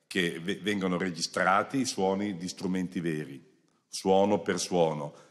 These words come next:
E, e quello che poi io sento non è prodotto da uno che suona lo strumento,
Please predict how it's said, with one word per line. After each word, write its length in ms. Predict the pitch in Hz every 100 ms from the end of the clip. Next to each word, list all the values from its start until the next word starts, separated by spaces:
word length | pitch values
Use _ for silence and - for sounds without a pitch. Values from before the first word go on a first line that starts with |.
| _
E, 160 | - 90
e 120 | 98 113
quello 280 | 143 160
che 100 | 131
poi 240 | 92 123 110
io 100 | 110
sento 600 | 107 95 85 - 107 123
non 220 | 98 98
è 80 | 135
prodotto 580 | - 117 104 101 - 101
da 120 | 92
uno 240 | 92 98
che 100 | 87
suona 260 | 90 95 92
lo 100 | 90
strumento, 840 | - 92 85 73 71 104 123 -